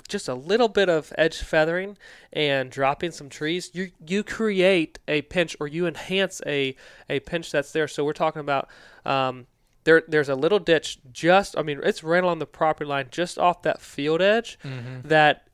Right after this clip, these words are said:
Speaker 1: is still pretty steep. It's, like, five or six foot deep that you can walk, and you're, you're kinda down, hidden from that field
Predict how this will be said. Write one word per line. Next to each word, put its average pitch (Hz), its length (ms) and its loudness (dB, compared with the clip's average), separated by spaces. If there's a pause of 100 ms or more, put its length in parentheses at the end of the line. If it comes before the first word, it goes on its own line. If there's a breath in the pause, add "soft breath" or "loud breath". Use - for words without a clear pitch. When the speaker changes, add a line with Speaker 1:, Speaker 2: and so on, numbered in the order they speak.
(120)
Speaker 1:
is 156 180 6
still 175 420 2
pretty 165 320 -2
steep. - 220 -6
It's, 185 160 -2
like, 165 160 2
five 165 260 2
or 151 40 -4
six 143 200 -14
foot 135 220 -6
deep 151 300 -8
that 135 200 -6
you 156 100 -8
can 127 220 -14
walk, 151 420 2 (400 loud breath)
and 139 340 -2
you're, 156 300 2
you're 147 160 -8
kinda 170 280 0
down, 147 280 2
hidden 151 280 -4
from 180 180 -4
that 190 160 0
field 151 460 -2